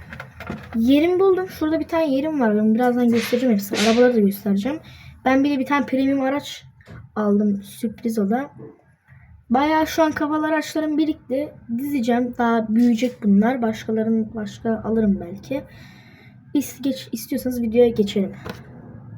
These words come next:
Arkadaşlar, yapacağımız yer tam da şurası. Bunları böyle şey yapacağız. Bunlar fayans çıtası. Nalburlarda falan çok kolay bulursunuz. Koçtaş falan o yerlerde kolay bulursunuz. Ben buraya yapacağım. Metro önüne yastığım var.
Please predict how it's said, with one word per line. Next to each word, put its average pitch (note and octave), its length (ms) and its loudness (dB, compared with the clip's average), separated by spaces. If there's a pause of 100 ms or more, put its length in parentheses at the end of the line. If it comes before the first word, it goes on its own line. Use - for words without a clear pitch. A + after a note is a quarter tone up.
(220)
Arkadaşlar, D#4+ 340 2
yapacağımız C#4+ 600 -2
yer D4 240 2 (120)
tam C#4 440 -8
da C#4 80 -4
şurası. - 880 -8 (720)
Bunları C#4 360 -2
böyle C#4 240 0
şey C#4+ 200 -4
yapacağız. A#3+ 380 -6
Bunlar B3+ 240 -2
fayans C4+ 360 0
çıtası. B3+ 500 -6 (580)
Nalburlarda C4 600 -4
falan B3+ 360 -6 (140)
çok - 220 -8
kolay A#3+ 240 -2
bulursunuz. A#3+ 380 -12
Koçtaş - 580 -12
falan G#3 280 -10
o A#3 180 -12
yerlerde G#3+ 680 -8 (420)
kolay B3+ 340 -2
bulursunuz. A#3+ 440 -8
Ben A3+ 200 -8
buraya A3+ 140 -6
yapacağım. F3 320 -10 (120)
Metro G3 300 -10
önüne G3+ 220 -4
yastığım G#3+ 580 -10
var. A#3+ 80 -14